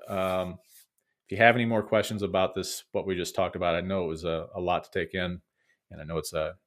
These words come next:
not the most exciting material, uh, but it's necessary. I think it's totally necessary. And uh, if you guys have any questions about it, go ahead and throw it in the chat or throw it in the comments section, uh, below these videos.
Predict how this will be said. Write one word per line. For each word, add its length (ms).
not 260
the 60
most 240
exciting 500
material, 560
uh, 160
but 120
it's 200
necessary. 580
I 60
think 160
it's 100
totally 280
necessary. 580
And 200
uh, 180
if 80
you 60
guys 140
have 120
any 100
questions 360
about 240
it, 120
go 140
ahead 300
and 200
throw 180
it 80
in 80
the 80
chat 340
or 80
throw 280
it 60
in 100
the 80
comments 420
section, 440
uh, 160
below 260
these 200
videos. 560